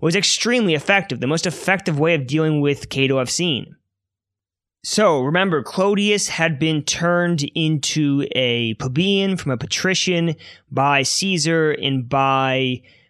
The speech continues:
Pompey so that he could then run for the tribuneship and get revenge on Cicero. This was done by Pompey and Caesar to directly strike at Cicero for giving, you know, all sorts of bad speeches against, or, or at least one bad speech against the,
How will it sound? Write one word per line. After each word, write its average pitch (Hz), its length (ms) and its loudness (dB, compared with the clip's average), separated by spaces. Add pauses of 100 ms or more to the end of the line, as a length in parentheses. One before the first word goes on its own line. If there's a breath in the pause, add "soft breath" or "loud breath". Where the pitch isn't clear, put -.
(100)
Pompey 151 540 0
so 151 180 -2
that 147 200 2
he 135 260 -2
could 151 260 0
then 147 300 0
run 147 180 0
for - 80 -6
the - 80 -6
tribuneship 151 720 0
and 131 100 -2
get 131 160 -2
revenge 123 500 -2
on 107 120 -4
Cicero. 107 720 -4 (420 loud breath)
This 160 440 0
was 147 160 -2
done 151 200 0
by 135 140 0
Pompey 147 580 0
and 127 120 -2
Caesar 143 580 0
to 139 220 -4
directly 131 480 0
strike 135 400 0
at - 100 -4
Cicero 156 580 0
for 131 380 -2
giving, 123 640 -4 (100)
you 120 200 -8
know, 120 60 -4
all 139 140 0
sorts 139 240 -4
of 110 140 -10
bad 127 340 0
speeches - 480 -4
against, 117 460 -4
or, 117 120 -4
or 127 200 -2
at 127 40 -4
least 131 180 -4
one 127 260 -4
bad 110 240 -4
speech 113 320 -6
against 107 400 -8
the, 101 280 -8